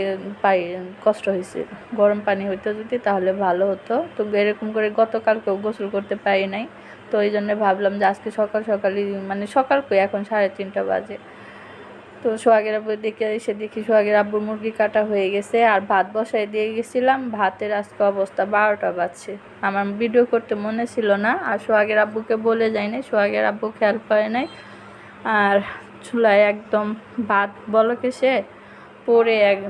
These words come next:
চুলার নিচে একদম ভেসে গেছে তাড়াহুড়া করে। আর সোহাগের আব্বু আর কি ঠিকা দিয়ে দিছে ভাতটা, আর আমি এসে চুলার নিচটা মুছে নিলাম।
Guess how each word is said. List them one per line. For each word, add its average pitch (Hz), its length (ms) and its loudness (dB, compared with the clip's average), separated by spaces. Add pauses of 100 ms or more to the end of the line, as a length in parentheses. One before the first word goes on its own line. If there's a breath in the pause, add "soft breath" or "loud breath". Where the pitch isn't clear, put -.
চুলার 214 320 4 (120)
নিচে 214 260 -8
একদম 202 200 -4 (100)
ভেসে 202 240 -2 (100)
গেছে 214 260 -2 (420)
তাড়াহুড়া 208 540 2
করে। 202 180 -2 (140)
আর 196 140 4 (120)
সোহাগের 202 380 2
আব্বু 208 200 -6 (440)
আর 202 160 -6
কি 214 80 -6 (880)
ঠিকা 233 220 2 (100)
দিয়ে 220 220 4
দিছে 214 200 -6 (140)
ভাতটা, 208 400 0 (720 loud breath)
আর 185 80 2 (120)
আমি 202 180 -4 (120)
এসে 220 180 -6 (120)
চুলার 202 340 -2
নিচটা 208 260 -4 (100)
মুছে 214 280 -4 (100)
নিলাম। 214 240 0